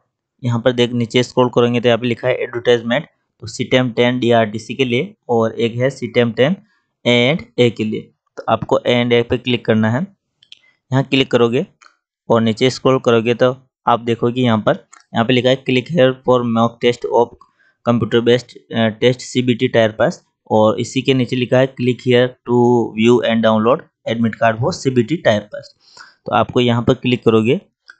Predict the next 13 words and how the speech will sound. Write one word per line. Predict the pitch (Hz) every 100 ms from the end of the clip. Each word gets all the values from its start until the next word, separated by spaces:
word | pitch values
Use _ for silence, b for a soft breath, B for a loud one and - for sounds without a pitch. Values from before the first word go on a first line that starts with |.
| _
सीबीटी | _ 131 123 113 123 120
फर्स्ट | 117 117 - 123
टाइप, | 117 107 107
अ, | 110 113 110 104 104 -
एडमिट | 113 113 107
कार्ड | 113 110
के | 117
लिए, | 110 127 196 _ _ _ -
तो | 117
यहाँ | 107 104
पर | 131 175 180 _ -
यस | 120 120
करोगे | - 110 107 151